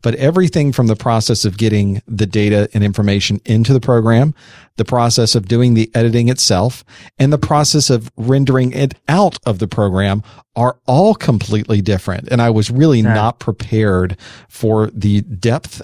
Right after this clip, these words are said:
Speaker 1: and breadth of what was in front of me when I did this. So I
Speaker 2: Is
Speaker 1: thought
Speaker 2: it,
Speaker 1: it was just
Speaker 2: is it
Speaker 1: gonna be
Speaker 2: better, James, or worse?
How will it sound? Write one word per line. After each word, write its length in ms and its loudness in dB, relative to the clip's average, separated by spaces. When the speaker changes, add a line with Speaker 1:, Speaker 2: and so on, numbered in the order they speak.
Speaker 1:
and 240 0
breadth 500 -4
of 220 -4
what 340 -2
was 320 0
in 200 0
front 280 -2
of 140 -2
me 160 0
when 140 0
I 120 2
did 300 -2
this. 240 -4
So 380 0
I 80 0
Speaker 2:
Is 60 0
Speaker 1:
thought 120 2
Speaker 2:
it, 40 0
Speaker 1:
it 20 0
was 100 -2
just 120 2
Speaker 2:
is 40 0
it 40 0
Speaker 1:
gonna 100 0
be 40 -2
Speaker 2:
better, 220 0
James, 380 -2
or 80 0
worse? 480 -2